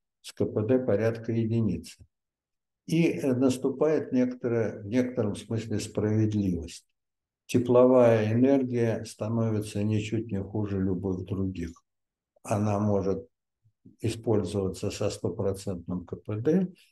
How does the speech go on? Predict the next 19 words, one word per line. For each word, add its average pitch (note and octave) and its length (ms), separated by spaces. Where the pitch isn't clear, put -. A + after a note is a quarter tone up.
и A2 100
она A#2+ 360
может G#2+ 440
использоваться B2+ 800
для G#2 180
превращения, G#2 1040
э, - 60
в - 120
работу, A#2+ 800
э, G2 240
любого A2+ 500
типа. - 520
Это, A#2 260
э, G2+ 400
не A2 140
обязательно, G#2 960
э, G2 320
химические A2+ 800
превращения. F#2 1000